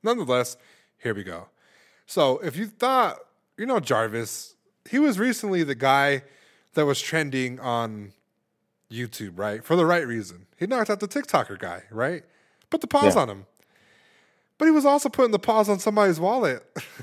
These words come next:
Speaker 1: <laughs> and their crypto
Speaker 2: <laughs>
Speaker 1: wallet. So the report says influencers with millions of followers like,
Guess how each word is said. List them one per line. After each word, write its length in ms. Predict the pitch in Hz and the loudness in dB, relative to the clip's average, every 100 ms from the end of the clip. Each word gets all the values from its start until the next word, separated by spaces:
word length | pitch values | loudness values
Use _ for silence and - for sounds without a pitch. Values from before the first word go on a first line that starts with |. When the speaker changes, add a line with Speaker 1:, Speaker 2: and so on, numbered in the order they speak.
| - - | -8 -2
Speaker 1:
<laughs> 0 | - - - 247 - 190 - 165 143 - - _ - | -2 -2 0 0 2 0 0 -4 -6 -12 -20 _ 0
and 160 | 302 | 2
their 100 | 240 | 2
crypto 380 | 220 294 147 - | 0 2 4 4
Speaker 2:
<laughs> 20 | |
Speaker 1:
wallet. 420 | 135 123 117 113 - _ _ - - - - - | 2 0 -4 -8 -14 _ _ -20 -20 -20 -20 -2
So 400 | - 190 101 - - | 4 4 4 -2 0
the 80 | 175 | 2
report 280 | 214 247 | 6 4
says 380 | - 123 98 - - | 6 0 -2 -10 -4
influencers 680 | 277 247 240 214 190 196 170 | -2 0 0 2 2 0 0
with 120 | 131 | -2
millions 460 | 131 170 165 160 127 | -2 -2 -2 -4 -6
of 160 | 110 | -12
followers 580 | - 143 139 131 135 113 | -6 -2 -2 -2 -4 -4
like, 380 | 104 123 117 | -2 -2 -2